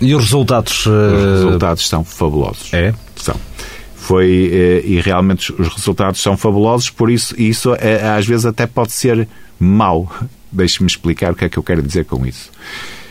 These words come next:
Speaker 2: Por haver esta sensação de facilidade nos doentes, que é operado e fica bem, emagrece. Muitos não se esforçam o suficiente para evitar uma operação e emagrecerem sem operação. De tal maneira que me chegou a acontecer isto.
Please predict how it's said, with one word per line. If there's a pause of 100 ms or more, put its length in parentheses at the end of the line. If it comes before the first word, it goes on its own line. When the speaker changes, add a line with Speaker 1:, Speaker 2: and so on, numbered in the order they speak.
(640)
Speaker 2:
Por
haver
esta (300)
sensação
de
facilidade
nos
doentes,
que
é
operado
e
fica
bem,
emagrece. (160)
Muitos
não
se
esforçam
o
suficiente (840)
para
evitar
uma
operação
e
emagrecerem
sem
operação. (920)
De
tal
maneira
que
me
chegou
a
acontecer
isto.